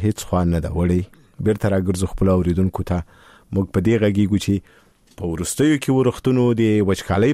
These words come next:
په کمولو کې څه اغېزې ولرلې او په یوه نیمه سیمه کې چې زیانونه اړولي دي، هغه زیانونه څومره وو. یو بل اوریدونکی را سره په تماس کې دی، ده ته به ورشو. مهرباني وکړئ، څوک او له کوم ځایه خبرې کوئ؟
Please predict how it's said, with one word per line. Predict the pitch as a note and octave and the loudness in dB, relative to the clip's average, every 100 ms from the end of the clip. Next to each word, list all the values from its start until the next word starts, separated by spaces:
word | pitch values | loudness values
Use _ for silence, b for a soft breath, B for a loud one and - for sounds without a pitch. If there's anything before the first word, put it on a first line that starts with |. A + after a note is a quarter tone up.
| - | 0
په | A#2 | -2
کمولو | A#2 A2+ A#2 G#2+ | 0 2 2 0
کې | - | -4
څه | A2+ G#2 | -2 0
اغېزې | G#2 G2 G2+ | 0 0 2
ولرلې | G#2 G2+ G2 G2 G2 | 2 2 2 2 0
او | G2+ - | -2 -2
په | E3 D#3 | -2 0
یوه | D3+ C#3 | 2 2
نیمه | B2+ - | 2 0
سیمه | B2+ A2 | -4 -4
کې | G#2+ | -2
چې | G#2+ F#2+ F#2 | 0 0 0
زیانونه | F2 G2+ C3+ A#2 | -2 0 0 2
اړولي | A2 A2 G#2+ G2+ | 2 2 2 2
دي، | G#2+ b b b b - - F#2 | -2 b b b b -10 -2 0
هغه | F2+ G2 F#2+ E2+ E2+ | 2 0 0 -2 -2
زیانونه | F2+ F#2+ G#2+ F#2 F#2 F2+ - | 0 2 2 0 -4 -6 -8
څومره | - D#2 - | -10 -12 -14
وو. | - b b b b b - A2 | -18 b b b b b 0 2
یو | G2+ | 2
بل | A#2+ A#2 | 2 2
اوریدونکی | A2+ A#2 A#2+ A#2+ A2+ | 2 0 0 0 0
را | - | 0
سره | G#2 - | -2 0
په | G#2+ G2+ G#2 | 0 2 0
تماس | A2+ B2 - | 0 0 -2
کې | |
دی، | C#3 C#3+ A2 | -2 0 0
ده | G#2+ | -2
ته | F2+ | 0
به | F2+ | 0
ورشو. | F#2 - G2 F#2+ F#2 | -2 -4 -2 0 2
مهرباني | G#2+ A2+ B2 | 2 2 2
وکړئ، | A#2+ B2 - | 0 -2 -2
څوک | A#2 A2 | 0 2
او | G2 | 0
له | - | 0
کوم | F2 | -4
ځایه | D2+ E2 - | -4 -6 -8
خبرې | - - | -8 -10
کوئ؟ | - | -10